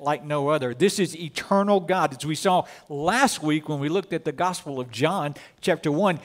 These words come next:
this is eternal God invading history and becoming a human. What is foretold is happening.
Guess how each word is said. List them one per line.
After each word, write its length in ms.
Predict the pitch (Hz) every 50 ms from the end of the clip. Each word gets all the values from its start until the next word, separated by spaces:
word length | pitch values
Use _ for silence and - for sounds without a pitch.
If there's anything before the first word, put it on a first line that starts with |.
| - - - -
this 220 | 196 277 262 -
is 160 | 277 208 -
eternal 600 | 190 214 208 - - - - 247 262 277 294 277 233
God 420 | 214 180 151 143 147 160 160 - - - - -
invading 640 | 180 165 156 139 131 160 165 180 202 208 220 214
history 680 | 190 160 113 151 175 156 - - - - 120 123 123 - _ _ _ _
and 140 | - 123 120
becoming 540 | 131 135 127 - - 135 127 127 127 127 135
a 20 |
human. 680 | 131 - - - 190 175 170 156 139 131 123 117 110 101 90 _ _ _ - - - _ _ _
What 160 | - 165 196 196
is 120 | 185 -
foretold 680 | - - 196 190 170 - - 208 214 208 196 180 156 143
is 140 | 143 -
happening. 480 | - - 180 190 - - 170 151 131